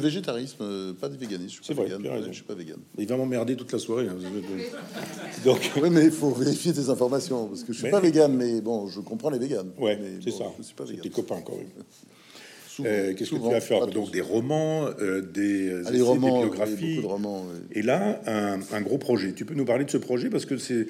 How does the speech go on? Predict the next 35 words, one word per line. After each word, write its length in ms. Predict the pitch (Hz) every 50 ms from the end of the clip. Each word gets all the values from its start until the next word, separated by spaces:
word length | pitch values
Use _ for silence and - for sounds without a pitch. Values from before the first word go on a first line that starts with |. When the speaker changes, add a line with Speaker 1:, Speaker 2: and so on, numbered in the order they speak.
| - - - -
Speaker 2:
c'est 140 | - - 120
le 60 | 92
pâté 220 | - 123 123 147
d'Alouette, 380 | 123 117 107 101 104 95 98 90
si 80 | - -
tu 140 | - 107
permets 380 | 92 110 104 98 101 104 107 107
la 160 | 95 90 87
métaphore, 640 | 87 95 90 - 101 92 - - 110 107 104 - 92
euh, 120 | 95 92 95 95 92 - - - -
charcutière, 580 | - 98 - - 98 - - - - 190 185 - - - - - - - - - - -
parce 260 | - 110 92 - -
que, 160 | - - 123 117
euh, 540 | 123 127 120 113 110 107 104 104 104 104 104
tu 120 | - 117
parles 600 | 98 92 - - - 127 131 131 127 113 104 98
de 240 | 95 107 101 101 101
la 140 | 95 95 92
cinquième 260 | - 110 95 110 107
République, 420 | 107 101 95 113 113 143 196 180
tu 120 | - - 110
parles 180 | - 110 104
de 80 | 104 113
toi 160 | - - 156
aussi, 360 | 165 151 - - - 190 233 - - - - - 107
mais 80 | 107
très 160 | - - 254
peu 160 | - - 220 160
de 80 | 139
toi, 280 | - - - 113 131 262 - - - - - _ - - - - - - - - -
mais 100 | 113 110
bien 260 | 104 113 170 240 - - - -
de 80 | 120
toi. 260 | 120 - 127 123 120 123 107 92
Et 420 | 101 101 98 98 101 95 107 107